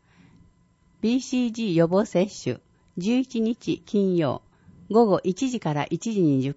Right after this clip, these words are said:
分。平成二十七年四月生まれ、予診票、母子健康手帳を持参。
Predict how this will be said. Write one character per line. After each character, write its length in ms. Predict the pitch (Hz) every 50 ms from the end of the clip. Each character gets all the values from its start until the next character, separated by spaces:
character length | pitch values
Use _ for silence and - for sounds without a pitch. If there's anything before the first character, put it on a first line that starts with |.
| _ _ _
分。 180 | - 120 - - _ _ _ _ _ _ _ _ _ -
平 220 | - 247 269 285
成 180 | - - 254 247
二 180 | 247 247 240
十 200 | 233 - 165 143
七 260 | 143 - - - 165
年 180 | 139 123 110 - -
四 160 | - - 208
月 240 | 208 247 262 - -
生 80 | 220 202
ま 160 | 165 127 113
れ、 160 | - - - - _ _ _ -
予 160 | - 190 208
診 300 | 208 - - 247 247 262
票、 340 | 233 - 208 196 185 - - _ -
母 140 | - 233 277
子 160 | 262 - -
健 220 | - 202 214 233 -
康 120 | 208 208 -
手 180 | - 208 214
帳 260 | - - - 143 123
を 100 | 135 151
持 120 | 143 120 120
参。 320 | - - - 117 117 -